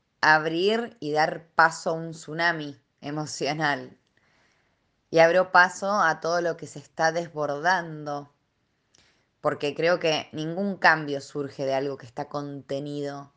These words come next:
sino de algo que rebalsa, ¿no? Como la gota que rebalsa el vaso. Le abro paso a la ola gigante de emoción que me acerca un poco más a mí.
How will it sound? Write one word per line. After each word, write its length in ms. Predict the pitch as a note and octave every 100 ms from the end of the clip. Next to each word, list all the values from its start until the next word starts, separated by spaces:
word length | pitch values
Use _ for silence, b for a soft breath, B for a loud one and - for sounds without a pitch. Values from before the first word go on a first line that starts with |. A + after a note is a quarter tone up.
| _
sino 480 | - - D3+ D#3+ F3+
de 100 | F3
algo 300 | E3 F#3 F3+
que 100 | -
rebalsa, 760 | C#3+ C#3+ E3+ D#3 D3 C3+ - C3+
¿no? 280 | C#3 F3+ C#4 _ _ _ _ _ _
Como 220 | - D3+
la 160 | D3 C#3+
gota 400 | D#3 F3 F3 E3+
que 100 | D#3
rebalsa 720 | C#3+ D3 D3+ D#3+ - D#3+ D#3+ -
el 260 | D3 C3+ C#3
vaso. 540 | C#3 - - D3 C#3 _ _ _ _ _ _ _ _ _ _ _ _ _ _ _ _ _ _ _ _
Le 160 | - D#3
abro 260 | E3+ F3+ F3+
paso 260 | F3 -
a 60 | F3
la 160 | D3+
ola 200 | D#3 E3+
gigante 640 | E3+ E3 D#3 E3 F3+ F#3 F#3+
de 100 | E3+
emoción 580 | D3+ C#3+ - D#3 E3 F3
que 140 | D#3
me 100 | D3
acerca 480 | C#3+ - D#3 E3 E3+
un 160 | E3 D#3
poco 320 | D#3+ D#3+ F#3
más 240 | F3+ E3+
a 80 | F3+
mí. 320 | F#3 G3 G3